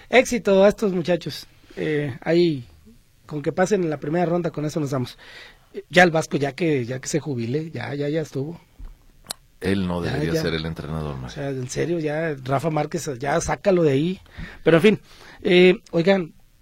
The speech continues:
Speaker 1: bueno, tú no fumas. Ay, el otro día me regalaron un puro, me acordé de ti. Le iba a dar mate, pero dije, "No, me muero".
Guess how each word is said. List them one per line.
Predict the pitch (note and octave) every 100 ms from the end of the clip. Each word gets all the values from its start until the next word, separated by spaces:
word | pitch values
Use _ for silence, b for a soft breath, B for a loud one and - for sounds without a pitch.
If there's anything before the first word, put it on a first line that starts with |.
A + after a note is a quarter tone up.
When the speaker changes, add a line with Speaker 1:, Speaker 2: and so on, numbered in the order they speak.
| -
Speaker 1:
bueno, | G#3 F#3+ C#3
tú | F3+
no | F3+
fumas. | - C#3 A#2 - - _
Ay, | - F#3+ F3+
el | D3
otro | D3+ E3
día | D#3 D#3 - _ _
me | D#3 C3
regalaron | B2+ C3 C3+ D3+
un | D3 C3+
puro, | C#3+ D3+ D#3+ _ _
me | C#3
acordé | B2+ A#2+ B2
de | C3+
ti. | C3 A#2+ - _ _ _ _ _ _ _ _ _ -
Le | E3
iba | F#3+
a |
dar | F#3+ G3
mate, | F3+ F3+ G3
pero | D#3 D#3+ D#3
dije, | D3 D3+
"No, | D#3 F3
me | D#3 D#3
muero". | C#3 C#3+ D#3 C#3+ C#3